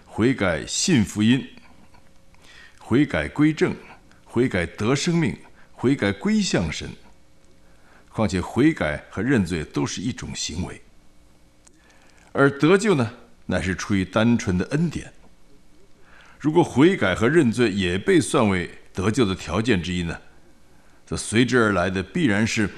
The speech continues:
不但是悔改和认罪本身是得救的条件，也必然渐渐地包括了悔改以后经常的行为，都成为得救的条件了。这种说法是非常危险的。认罪和得救的关系，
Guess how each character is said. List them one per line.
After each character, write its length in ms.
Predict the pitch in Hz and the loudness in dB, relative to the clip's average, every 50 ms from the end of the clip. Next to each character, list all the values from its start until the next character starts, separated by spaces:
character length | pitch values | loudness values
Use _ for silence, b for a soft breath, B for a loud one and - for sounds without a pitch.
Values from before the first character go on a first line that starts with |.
| B B B B - | B B B B -6
不 100 | - 139 | -6 -2
但 200 | 117 139 131 117 | 0 2 2 2
是 140 | 92 92 107 | 2 0 -2
悔 380 | 92 - - - 101 117 143 151 | -4 -4 -6 -2 0 2 2 2
改 260 | 151 - 101 90 90 | 2 0 -2 -2 -2
和 160 | 90 - 104 | -2 -2 -2
认 260 | 117 135 147 131 113 | -2 0 2 2 2
罪 180 | 101 113 117 104 | 2 2 0 0
本 320 | - - 92 80 78 80 | 0 -2 -4 -6 -4 -6
身 300 | 78 - 143 143 147 139 B B B B B B - | -4 0 0 0 0 -2 B B B B B B -16
是 200 | - - - 98 | -14 -8 -6 -6
得 260 | 82 - - 85 98 | -6 -4 -4 -4 -4
救 140 | 98 - 110 | -2 -2 -2
的 140 | 90 87 90 | -2 -2 -4
条 240 | - - 85 80 92 | -6 -6 -6 -6 -4
件， 240 | 82 98 92 87 82 B B B - | -2 -4 -4 -4 -6 B B B -10
也 100 | - 80 | -8 -6
必 140 | 80 110 101 | -4 -4 -2
然 220 | 87 82 87 90 - | -2 -2 -4 -6 -4
渐 300 | - 170 160 113 95 85 | -2 0 2 2 2 0
渐 220 | - 107 92 82 | 0 -2 -2 -2
地 80 | 85 87 | -4 -6
包 280 | 82 - 110 104 107 | -2 0 0 2 2
括 180 | 104 - 101 92 | 0 0 -2 -2
了 120 | 92 92 | -2 -2
悔 280 | 90 - - 123 147 156 | -4 -2 0 0 0 0
改 140 | - 110 98 | 0 -2 -2
以 180 | 92 90 95 | -2 -4 -6
后 420 | 90 - - 202 190 127 82 - - | -6 -2 0 2 2 2 0 -2 -6
经 220 | - - 101 101 | -4 -2 -2 -2
常 180 | 92 - 80 78 | -2 -4 -6 -6
的 80 | 80 80 | -6 -6
行 240 | - - 85 80 | -6 -6 -6 -6
为， 140 | 76 76 71 B B B B B B | -6 -8 -10 B B B B B B
都 180 | - 175 175 180 | 0 2 2 2
成 300 | 180 - - 104 113 110 | 0 0 -2 0 2 2
为 160 | 98 82 73 - - - - | 2 0 -4 -8 -16 -18 -12
得 140 | - 82 80 | -10 -8 -8
救 160 | 78 90 80 | -6 -6 -6
的 80 | 76 80 | -8 -8
条 240 | - - 65 69 | -10 -10 -10 -10
件 140 | 78 87 87 | -8 -10 -10
了。 100 | 64 - B B B B B - | -10 -12 B B B B B -6
这 120 | - 139 120 | -2 -2 -2
种 160 | - 71 69 | -2 -4 -8
说 160 | - - 82 | -8 -8 -8
法 220 | 73 - 60 58 | -6 -6 -10 -10
是 80 | 64 64 | -12 -14
非 260 | - - - 90 87 | -16 -8 -6 -4 -4
常 240 | 80 - - 76 67 | -4 -6 -8 -10 -10
危 140 | 60 65 - | -10 -10 -10
险 160 | - - - - - | -12 -12 -14 -16 -18
的。 80 | - - - - - - - - - - - - _ b b b b b b b b b b _ _ _ _ _ _ _ _ _ _ | -20 -20 -20 -20 -20 -20 -20 -20 -20 -20 -20 -20 _ b b b b b b b b b b _ _ _ _ _ _ _ _ _ _
认 280 | - - - 190 147 120 | -2 0 2 4 4 4
罪 200 | 113 156 135 113 | 4 4 4 4
和 140 | 87 101 104 | 2 0 0
得 180 | - 113 113 | 0 0 2
救 140 | 110 107 98 | 2 2 0
的 80 | 87 90 | 0 -2
关 220 | - 127 139 151 | -2 0 0 0
系， 220 | 117 - - - | -2 -4 -8 -12